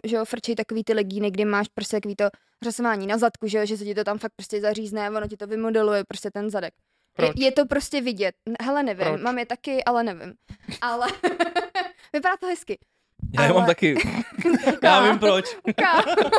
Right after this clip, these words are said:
Speaker 3: <laughs> Já vím proč, ono to udělá tak hezký kulatý zadek.
Speaker 1: Ne, ale chci tím říct, že prostě ty chlapy pískají na holky i,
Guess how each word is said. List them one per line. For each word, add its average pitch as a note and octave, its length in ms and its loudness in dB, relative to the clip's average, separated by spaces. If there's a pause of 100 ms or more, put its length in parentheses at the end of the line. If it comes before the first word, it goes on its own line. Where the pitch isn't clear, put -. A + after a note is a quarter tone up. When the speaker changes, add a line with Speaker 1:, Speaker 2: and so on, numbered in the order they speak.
(240)
Speaker 3:
<laughs> - 680 -10
Já G3 180 6
vím G#3 200 2
proč, F#3 220 4
ono F#3 160 2
to F#3 100 0
udělá F3 220 0
tak F#3+ 160 0
hezký F3 240 0
kulatý E3+ 340 -2
zadek. D#3+ 420 -2 (520)
Speaker 1:
Ne, B3+ 140 0
ale C4+ 120 2
chci C#4 160 -6
tím D#4+ 220 0
říct, C#4 180 -2
že C#4+ 100 0
prostě C#4+ 360 -6
ty D4 100 -8
chlapy C4 540 -4
pískají B3+ 460 -4
na A#3+ 100 -2
holky A#3+ 280 -4
i, A#3+ 180 -10